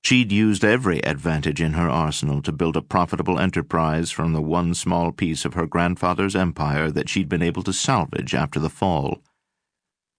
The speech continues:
The rest of Sky Industries' corporate carcass had been butchered and sold off piecemeal to satisfy creditors and shareholders after the true extent of Good Time Charlie's financial chicanery came to light.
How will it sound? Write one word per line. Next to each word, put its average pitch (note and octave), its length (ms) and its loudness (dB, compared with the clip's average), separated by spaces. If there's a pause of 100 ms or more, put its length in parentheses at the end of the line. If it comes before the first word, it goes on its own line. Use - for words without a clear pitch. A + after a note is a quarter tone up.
(120)
The G2 100 4
rest C3 260 4
of A2+ 80 2
Sky A#2 260 4
Industries' A2 560 0
corporate G#2+ 420 0
carcass G#2 520 0
had F#2+ 260 0
been F2 200 2
butchered A#2 420 2
and F2 120 2
sold G#2+ 380 2
off G#2 300 0
piecemeal D2+ 500 -2
to C#2+ 140 -6
satisfy F2 640 0
creditors D#2+ 680 -2
and D2+ 120 -2
shareholders D#2 840 0 (500)
after E2+ 260 -2
the D2+ 120 -4
true F#2 260 2
extent D#2+ 460 0
of C#2 180 -6
Good F2+ 260 0
Time F2 300 0
Charlie's D2+ 500 0
financial E2 520 -2
chicanery D2 600 -4
came D#2 220 -4
to D#2 100 -4
light. E2 360 -2